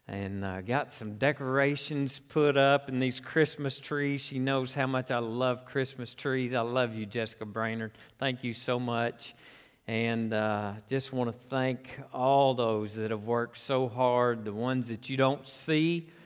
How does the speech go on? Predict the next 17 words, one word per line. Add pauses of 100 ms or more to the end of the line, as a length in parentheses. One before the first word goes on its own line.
(280)
uh,
in
the
sound
booth
and
running
slides
and
lights
and
sound
and
all
those
awesome
things.